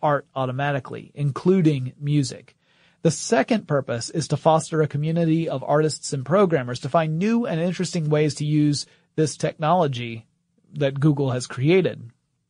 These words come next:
On the official page for Magenta, Douglas Eck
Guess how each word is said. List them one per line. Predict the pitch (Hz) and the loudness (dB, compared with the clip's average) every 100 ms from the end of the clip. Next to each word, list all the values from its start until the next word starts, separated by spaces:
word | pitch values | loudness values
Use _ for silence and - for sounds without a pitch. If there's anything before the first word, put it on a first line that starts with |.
| _ _ - | _ _ -2
On | 160 | 0
the | 160 | 0
official | 143 156 147 | 0 0 0
page | 147 143 | 0 -2
for | - 135 | -2 -4
Magenta, | 127 135 165 147 120 - _ _ _ _ | -2 0 2 0 -2 -6 _ _ _ _
Douglas | 180 208 240 - - | 2 4 2 0 0
Eck | 160 190 | 0 0